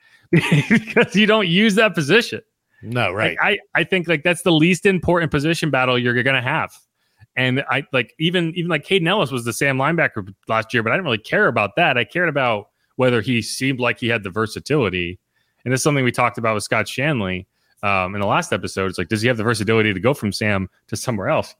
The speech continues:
Speaker 1: I don't think Zach Bond does. So I don't know. But if, you know, maybe an Anthony Orji, maybe a DeMarco Jackson could jump in and, and steal that spot from him. I don't know. Either way, it's, it's mostly settled. I think Zach's gonna be, that's gonna be Zach's job.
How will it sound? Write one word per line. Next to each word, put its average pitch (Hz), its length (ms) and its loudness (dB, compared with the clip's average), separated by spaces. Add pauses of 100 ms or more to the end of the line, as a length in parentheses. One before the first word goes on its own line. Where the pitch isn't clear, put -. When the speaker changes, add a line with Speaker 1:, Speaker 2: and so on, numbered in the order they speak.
Speaker 1:
I 101 120 0
don't 131 140 -2
think 95 180 -4
Zach 92 340 -4
Bond 87 220 -2
does. - 460 -2 (440)
So 104 520 0 (180)
I 110 40 -2
don't 92 140 0
know. 82 200 -6 (120)
But 143 140 2
if, 135 200 -4
you 123 120 0
know, 123 100 2
maybe 143 300 2
an 127 60 0
Anthony 120 320 0
Orji, 143 360 4
maybe 123 200 0
a 110 40 0
DeMarco 110 340 0
Jackson 101 600 -2 (320)
could 98 440 -2 (280)
jump 104 280 -2
in 98 220 0
and, 90 180 -4
and 95 140 -4
steal 107 260 0
that 95 180 0
spot 107 300 -4
from 107 140 0
him. 98 380 0 (680)
I 101 80 -2
don't 85 140 -2
know. 85 140 -14 (120)
Either 110 160 2
way, 98 160 2
it's, - 140 -6
it's 156 160 -4
mostly 110 260 0
settled. 98 380 -2
I 107 60 0
think 101 160 -2
Zach's 90 260 -2
gonna 90 100 -4
be, 92 120 -4
that's 95 220 -4
gonna 90 140 -2
be 87 120 0
Zach's 82 340 -4
job. - 260 -8